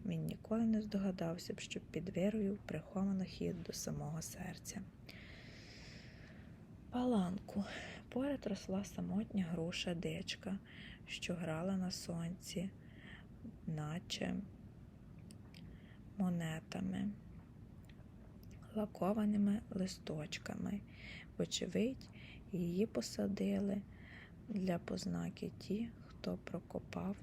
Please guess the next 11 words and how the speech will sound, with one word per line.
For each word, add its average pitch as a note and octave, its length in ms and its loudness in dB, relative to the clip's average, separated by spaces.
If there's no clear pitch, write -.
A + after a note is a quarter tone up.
цю - 240 0
тунель. F3+ 680 0
"Здоров, G#3 760 2
істинне G3 580 4
дерево E3 460 0
свободи", F#3 760 -2
погладив F3 560 0
я - 140 0
шерехатий - 640 -2
стовбур F#3 560 -2
дички. - 520 -2